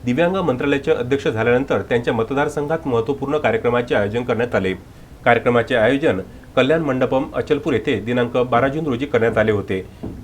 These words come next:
कार्यक्रमामध्ये हजारो दिव्यांग आपल्या समस्या व त्यांचे योग्य मार्गदर्शनासाठी जमलेले होते. दिव्यांग, बेरोजगार व होतकरू लोकांचे मदत करण्यासाठी व करून देण्यासाठी प्रहार पक्षाचे आमदार बच्चू कडू नेहमी अग्रेसर असतात.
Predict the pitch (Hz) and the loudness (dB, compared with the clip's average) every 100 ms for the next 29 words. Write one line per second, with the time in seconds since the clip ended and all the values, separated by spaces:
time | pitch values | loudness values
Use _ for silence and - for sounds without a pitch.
0 | - 123 147 185 180 175 160 123 151 165 | 2 2 4 2 2 0 -2 2 2 2
1 | 131 127 127 131 143 117 131 110 120 131 | 0 0 0 0 -2 -2 0 -2 -2 -2
2 | - 113 101 113 127 117 127 117 117 151 | 0 -2 0 -2 0 0 -2 -4 -2 -2
3 | 113 110 110 107 117 110 107 131 110 107 | 0 0 -2 -2 -4 -4 -4 -2 0 2
4 | 104 95 95 90 - - - - - 117 | 2 0 -4 -6 -8 -16 -16 -18 -6 2
5 | 127 143 156 180 135 120 123 117 139 151 | 2 2 0 -4 0 2 2 2 2 2
6 | 135 123 - 139 123 110 131 135 143 107 | -2 -4 -2 -2 0 0 0 0 0 0
7 | 117 - 127 131 123 123 156 160 - - | 0 0 0 0 0 -2 -2 -6 -10 -8
8 | 127 139 156 151 123 120 135 147 107 - | -2 2 2 2 2 2 -2 -2 -4 -2
9 | 127 151 143 - 208 147 113 123 131 123 | 0 0 -2 -4 -2 0 0 0 2 0
10 | - 123 147 139 110 120 143 151 113 120 | 0 -2 0 0 0 -2 0 -2 -2 -2
11 | 135 104 - | 0 0 2